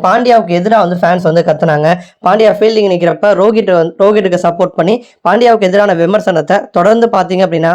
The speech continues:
முன் வச்சுட்டு தான் வந்திருக்காங்க. அந்த வகையில தமிழக வீரரான ரவிச்சந்திரன் அஸ்வின் வந்து இப்ப வந்து என்ன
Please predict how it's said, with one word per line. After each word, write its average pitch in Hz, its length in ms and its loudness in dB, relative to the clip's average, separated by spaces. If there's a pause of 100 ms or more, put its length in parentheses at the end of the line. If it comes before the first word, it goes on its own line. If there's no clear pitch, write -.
(160)
முன் 185 180 2
வச்சுட்டு 180 260 -2
தான் 190 140 2
வந்திருக்காங்க. 151 460 0 (400)
அந்த 180 200 2
வகையில 202 320 2 (280)
தமிழக 220 380 2
வீரரான 180 420 2
ரவிச்சந்திரன் 202 520 0
அஸ்வின் 160 280 0
வந்து 175 180 0
இப்ப 175 120 -2
வந்து 180 180 2
என்ன 202 140 2